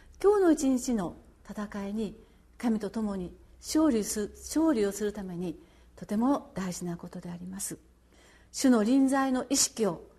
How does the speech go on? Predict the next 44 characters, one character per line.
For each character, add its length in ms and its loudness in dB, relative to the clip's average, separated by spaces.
し 160 -2
っ 120 -8
か 120 2
り 120 4
と 380 0
し 80 -16
て 320 4
い 60 -8
た 100 -2
だ 140 -2
き 120 -4
な 140 2
が 80 -2
ら、 180 -6
今 100 2
日 40 4
を 500 2
歩 180 -4
み 120 -6
始 240 -8
め 100 -8
た 160 -10
い 60 -10
と 400 -4
思 200 -4
い 80 -8
ま 140 -10
す。 180 -8
お 80 -4
祈 120 -6
り 60 -8
い 40 -12
た 120 -14
し 140 -12
ま 160 -10
す。 200 -18
天 120 -4
の 80 -4
神 200 -4
様、 400 -6
私 260 -8
た 100 -8
ち 160 -10
は 280 -2